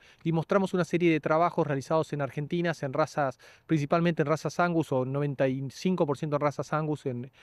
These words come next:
en Cuenca del Salado, donde demostramos no solo que, que, que la utilización de la resincronización hiperprecoz con ecografía Doppler y intervalo entre, entre primera inseminación a tiempo fijo y segunda de veinticuatro días funciona,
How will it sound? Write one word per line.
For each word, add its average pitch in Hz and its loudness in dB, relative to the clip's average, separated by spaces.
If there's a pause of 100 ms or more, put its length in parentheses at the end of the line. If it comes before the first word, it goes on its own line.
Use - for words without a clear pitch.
(180)
en 143 -2
Cuenca 151 0
del 147 2
Salado, 165 2
donde 147 2
demostramos 151 0 (320)
no 170 2
solo 196 6
que, 143 2
que, 135 0
que 143 0
la 131 0
utilización 139 -4
de 147 -2
la 139 2
resincronización 135 -4 (320)
hiperprecoz 160 2
con 143 0
ecografía 135 0
Doppler 156 2 (360)
y 151 -2
intervalo 147 2
entre, 143 0 (160)
entre 139 -2
primera 143 -2
inseminación 139 -4
a 135 -4
tiempo 135 -4
fijo 156 -4
y 143 -2
segunda 147 0
de 131 2
veinticuatro 143 0
días 143 0 (340)
funciona, 190 2